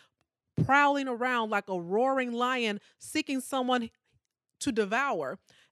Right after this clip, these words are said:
And he will use conflict. He will use depression. He will use envy, ego, uh, vanity, your past, your fears, anything, any of those things to try to get a foothold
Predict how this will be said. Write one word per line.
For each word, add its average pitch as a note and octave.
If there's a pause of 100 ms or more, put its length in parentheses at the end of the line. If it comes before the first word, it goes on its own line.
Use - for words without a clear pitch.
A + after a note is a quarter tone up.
(100)
And A#3+
he D4+
will D4
use C4+ (320)
conflict. G#3+
He -
will A3
use A3+
depression. F3+
He G#3
will G3
use G#3+ (160)
envy, A3 (180)
ego, E3 (440)
uh, D#3+
vanity, F3+ (480)
your D3+
past, A#3
your E3
fears, G3+ (440)
anything, C4
any F#4
of G4
those D4+
things C4+
to A#3+
try C4
to A#3+
get A3+
a G3
foothold F3+